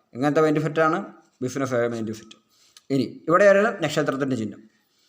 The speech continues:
നക്ഷത്രത്തിൻ്റെ ചിഹ്നം ഇതുപോലെ വന്നു കഴിഞ്ഞാലും ആജ്ഞാശക്തി ഇരട്ടിക്കുകയാണ്. ഈ നക്ഷത്രത്തിൻ്റെ ചിഹ്നവും ആകാശത്തിലെ നക്ഷത്രങ്ങൾ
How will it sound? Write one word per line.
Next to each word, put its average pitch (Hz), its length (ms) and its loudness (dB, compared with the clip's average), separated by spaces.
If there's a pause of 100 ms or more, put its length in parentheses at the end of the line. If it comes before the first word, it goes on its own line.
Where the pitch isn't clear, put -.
(420)
നക്ഷത്രത്തിൻ്റെ 190 560 2
ചിഹ്നം 151 280 2
ഇതുപോലെ 139 240 4
വന്നു 131 200 2
കഴിഞ്ഞാലും 120 380 -4 (600)
ആജ്ഞാശക്തി 147 680 0 (320)
ഇരട്ടിക്കുകയാണ്. 131 600 0
ഈ 151 120 2
നക്ഷത്രത്തിൻ്റെ 185 720 0
ചിഹ്നവും 160 380 2 (560)
ആകാശത്തിലെ 160 560 2
നക്ഷത്രങ്ങൾ 160 540 2